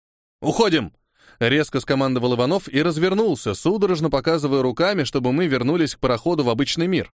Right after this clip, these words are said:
Я сразу повернулся в ту сторону, готовый скачками бежать к спасению,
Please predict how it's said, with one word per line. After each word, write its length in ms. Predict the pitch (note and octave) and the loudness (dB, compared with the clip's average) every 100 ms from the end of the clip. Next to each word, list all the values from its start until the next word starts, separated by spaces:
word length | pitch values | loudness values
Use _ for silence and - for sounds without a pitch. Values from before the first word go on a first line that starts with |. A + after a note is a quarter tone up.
| _ _ _ _ _ _ _ _ _ _ - | _ _ _ _ _ _ _ _ _ _ -6
Я 300 | G2 G#2+ F#3+ | 0 0 0
сразу 320 | F#3+ G#3 A3 | 0 0 0
повернулся 580 | A3+ G#3 G3+ G3+ G#3+ F#3+ | 0 0 0 0 0 -2
в 60 | |
ту 140 | - D#3+ | -2 -2
сторону, 460 | - B2+ D#3 G3 | 0 -2 0 -2
готовый 360 | C#3 B2+ D#3 D3 | -2 0 0 0
скачками 580 | - C3+ - B2+ E3+ D#3+ | 0 -2 0 0 0 0
бежать 300 | B2 C#3 D3 | 0 -2 -4
к 80 | - | -6
спасению, 680 | B2 G#2+ C3+ C#3 F#3 D3 | -4 -2 0 0 0 -4